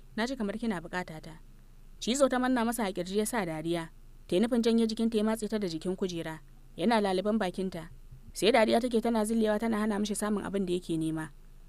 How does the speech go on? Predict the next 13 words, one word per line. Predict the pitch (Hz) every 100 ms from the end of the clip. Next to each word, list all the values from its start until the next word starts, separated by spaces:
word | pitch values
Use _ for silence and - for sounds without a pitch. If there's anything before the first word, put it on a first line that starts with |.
| - - -
Turo | 185 233 247
ƙofar | 277 262
aka | - 240
yi | 202
da |
ƙarfi | - 214 226
duk | 220
suka | 226 233
zabura. | 175 160 185 165 165 - - - -
Sa'a | - - 226
ce | 240
ta | 214
bayyana, | 214 190 190 185 156